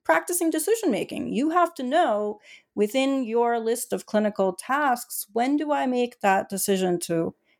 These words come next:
engage in hand hygiene? And I see firsthand how powerful games are in helping us to learn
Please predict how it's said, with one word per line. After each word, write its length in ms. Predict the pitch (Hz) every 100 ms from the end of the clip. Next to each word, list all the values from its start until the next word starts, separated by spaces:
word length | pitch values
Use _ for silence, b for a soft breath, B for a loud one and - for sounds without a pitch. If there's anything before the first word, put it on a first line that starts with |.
| _ 196
engage 420 | 190 185 180 175
in 140 | 175
hand 240 | 180 175 165
hygiene? 560 | - - - - - _ _ _ _ _ _ _
And 600 | 208 208 208 202 208 202 - _ _ _
I 200 | - 214
see 380 | 220 - 269 269
firsthand 1000 | 262 240 233 - - 370 294 214 214 214 -
how 240 | - 233
powerful 720 | - - 466 427 311 - 196
games 400 | 185 196 185 175
are 420 | 170 165 175 180 -
in 160 | 202 190
helping 560 | - - - 240 196
us 420 | 175 185 - - - -
to 400 | 202 185 185 185 -
learn 800 | 185 185 226 220 185 180 202